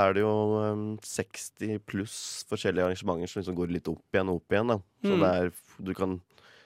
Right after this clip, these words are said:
Speaker 1: om du misser en mandag, om du misser i dag på en måte, så kan du også kanskje gjøre det på torsdag.
Speaker 2: Å ja,
Speaker 1: Så
Speaker 2: for
Speaker 1: det
Speaker 2: det
Speaker 1: går, går litt opp
Speaker 2: flere
Speaker 1: igjen, på en måte.
Speaker 2: ok.
Speaker 1: Ja, av hver, da.
Speaker 2: Så de, ok.
Speaker 1: Så det er jo alt fra konserter til, eh, og masse talks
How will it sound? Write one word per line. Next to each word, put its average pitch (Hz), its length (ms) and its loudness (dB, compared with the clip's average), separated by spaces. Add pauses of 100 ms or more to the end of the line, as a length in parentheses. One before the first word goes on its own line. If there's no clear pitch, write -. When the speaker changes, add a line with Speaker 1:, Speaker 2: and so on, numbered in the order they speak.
(220)
Speaker 1:
om - 80 -2
du 104 60 2
misser 95 360 2
en 95 100 4
mandag, 95 400 4 (300)
om 95 160 -4
du 101 80 -2
misser 98 300 0
i - 20 4
dag 92 240 2
på - 80 -10
en 95 80 0
måte, - 80 -16
så 101 80 -14
kan 95 140 2
du 92 80 2
også 90 180 -2
kanskje 87 240 -2
gjøre 90 160 2
det 85 80 -6
på - 80 -6
torsdag. 90 340 -2 (480)
Speaker 2:
Å 147 80 4
ja, 139 60 8
Speaker 1:
Så 127 60 0
Speaker 2:
for 135 80 0
Speaker 1:
det 117 100 10
Speaker 2:
det 101 80 2
Speaker 1:
går, 107 220 8
går 101 120 6
litt 98 100 2
opp 98 60 6
Speaker 2:
flere 143 160 6
Speaker 1:
igjen, 107 160 6
på 101 80 -2
en 107 80 4
måte. 90 80 -2
Speaker 2:
ok. - 60 0
Speaker 1:
Ja, 123 200 4 (140)
av 92 120 2
hver, 90 160 2
da. 85 60 -2
Speaker 2:
Så - 140 -10
de, - 120 -6 (100)
ok. - 140 -12 (200)
Speaker 1:
Så - 120 -6
det 127 100 8
er 117 100 8
jo 123 200 8
alt 110 300 4
fra 110 800 4
konserter 131 760 0
til, 120 360 0
eh, 117 380 0 (140)
og 117 120 2
masse 113 320 -2
talks - 640 0